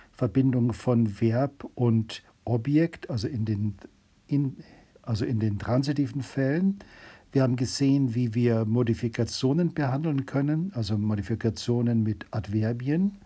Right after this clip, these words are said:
Wir haben da gesehen, dass wir da auf ähnliche Regeln zurückgreifen können. Und wir haben gesehen, wie wir referierende Ausdrücke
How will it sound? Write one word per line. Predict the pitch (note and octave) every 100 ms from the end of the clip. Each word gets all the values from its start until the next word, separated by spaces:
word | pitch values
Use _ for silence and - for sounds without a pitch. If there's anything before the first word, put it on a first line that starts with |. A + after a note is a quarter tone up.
| - - - - _
Wir | B2 A2
haben | A2 A2
da | A2 A2 A2 A#2+ - -
gesehen, | B2+ - A#2+ A2+
dass | G#2 -
wir | A#2
da | G2+ A2 A2+ - - - -
auf | G#2+ -
ähnliche | C3 C3 A2+ A#2+
Regeln | G#2+ A#2 C3 C#3
zurückgreifen | - B2 C3 - - - A2+ A#2 A#2 C3 A2
können. | B2+ C3 C#3 C3+ - - - -
Und | D3+ C#3+
wir | C3+
haben | C3 B2+
gesehen, | A#2+ - B2+ A#2+ B2+ A#2
wie | A#2+ G#2+
wir | A#2 A#2+ C#3+
referierende | A#2 A2 B2 A2+ B2+ B2+ A#2 B2 C3+
Ausdrücke | B2 C3 - A#2+ A2 G#2